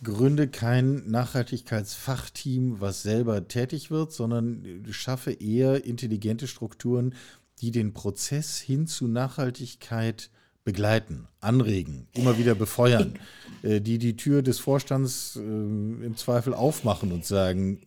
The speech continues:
Speaker 1: "Wir müssen hier jetzt was tun." Richtig kontrastiert oder ist das zu scharf?
Speaker 2: Also ich glaube, <clears throat> man kann es nicht ausschließen. Also du brauchst schon die Strategen, die Nachhaltigkeitsstrategen, die, du brauchst die, die Transforma-, Transform-, die Menschen, die die Transformation begleiten. Du brauchst auch Menschen, die die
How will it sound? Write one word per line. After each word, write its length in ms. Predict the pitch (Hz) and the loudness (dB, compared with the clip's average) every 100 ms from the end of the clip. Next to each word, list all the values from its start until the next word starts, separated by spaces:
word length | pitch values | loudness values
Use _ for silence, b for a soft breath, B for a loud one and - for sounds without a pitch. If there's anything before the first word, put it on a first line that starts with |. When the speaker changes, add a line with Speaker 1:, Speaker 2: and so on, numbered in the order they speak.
| - | -20
Speaker 1:
"Wir 240 | - 107 104 | -6 2 4
müssen 260 | 117 117 | 4 2
hier 180 | 120 117 | 2 4
jetzt 220 | 117 110 | 2 2
was 160 | 117 110 | -4 -6
tun." 300 | - 131 - B B B B B _ _ _ | 0 0 0 B B B B B _ _ _
Richtig 360 | - 127 131 175 | -2 -2 0 -2
kontrastiert 600 | - 160 165 - 180 175 | 0 0 0 0 0 2
oder 120 | 139 | 2
ist 160 | 127 - | 0 0
das 100 | - | -4
zu 100 | 123 | -4
scharf? 440 | - 78 - - _ B B B - | -4 -6 -6 -14 _ B B B 0
Speaker 2:
Also 200 | 226 254 | 2 4
ich 80 | |
glaube, 340 | - 269 - - | 6 4 4 -6
<clears throat> 60 | - | 0
man 720 | 220 226 240 196 175 190 180 | 2 8 8 8 4 0 0
kann 140 | 156 | 0
es 100 | 160 | -2
nicht 160 | 160 - | -2 2
ausschließen. 480 | 123 - 117 110 117 | 2 2 -4 -4 -4
Also 180 | 127 | -4
du 80 | - | -4
brauchst 480 | 151 123 139 160 - | -2 4 4 4 0
schon 220 | 160 160 | 2 2
die 80 | 151 | 2
Strategen, 600 | - 123 120 156 143 139 | 0 -2 2 2 2 2
die 80 | 131 | 2
Nachhaltigkeitsstrategen, 1300 | 135 135 143 131 - 123 - 127 123 135 123 117 113 B B B _ | 0 0 -2 -2 -2 -2 0 -2 0 -2 -2 -2 -6 B B B _
die, 300 | 156 143 135 | -2 -2 -2
du 100 | 160 | -6
brauchst 460 | 143 131 151 156 151 | 2 4 4 2 -2
die, 280 | 143 135 | 0 0
die 240 | - 143 135 | -2 -4 -4
Transforma-, 640 | - 127 - 131 120 117 - | -2 -2 0 0 0 -2 -4
Transform-, 520 | 127 127 - 120 127 | -4 -2 -2 -4 -2
die 120 | 127 | -2
Menschen, 360 | 135 139 147 147 | 0 0 -2 -4
die 60 | |
die 100 | 139 | -6
Transformation 720 | 135 131 127 135 117 - 135 | -4 -4 -2 0 0 2 2
begleiten. 460 | 131 127 117 123 135 | 2 2 2 4 0
Du 80 | - | 2
brauchst 320 | 143 175 - | 4 4 2
auch 80 | 151 | 2
Menschen, 340 | 151 160 - | 2 2 -2
die 80 | 147 | -4
die 240 | 147 139 | -4 -4